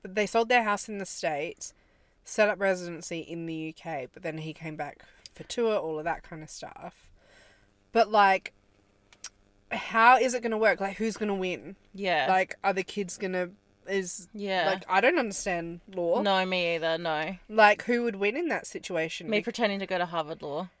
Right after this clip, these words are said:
Speaker 1: Yeah,
Speaker 2: <laughs>
Speaker 1: like
Speaker 2: To understand this shit. Um, but I just got an email from Pedestrian T V, and one of the, like,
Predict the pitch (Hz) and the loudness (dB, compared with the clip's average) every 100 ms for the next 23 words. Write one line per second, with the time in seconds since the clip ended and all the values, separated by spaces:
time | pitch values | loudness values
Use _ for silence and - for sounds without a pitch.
0 | - 233 233 285 226 359 370 269 330 220 | -2 8 10 10 10 10 10 8 8 8
1 | 226 233 294 196 214 - 269 277 - - | 6 2 -2 -2 -4 -4 -6 -6 -12 -14
2 | - - - - - 196 196 196 190 - | -12 -12 -14 -10 2 4 4 2 -6 -12
3 | - - - 226 185 202 - - 196 208 | -20 -8 8 12 12 10 4 -2 0 0
4 | 208 - 196 190 175 175 175 175 - 180 | -4 0 0 0 -4 -4 -4 -6 -4 -4
5 | 175 - 180 170 - 175 175 165 160 151 | -4 -6 -6 -6 -6 -10 -6 -8 -4 -4
6 | - - 180 175 175 - 147 151 151 - | -4 -6 -6 -6 -8 -6 -2 -2 -2 -4
7 | 165 156 - - | -6 -6 -14 -20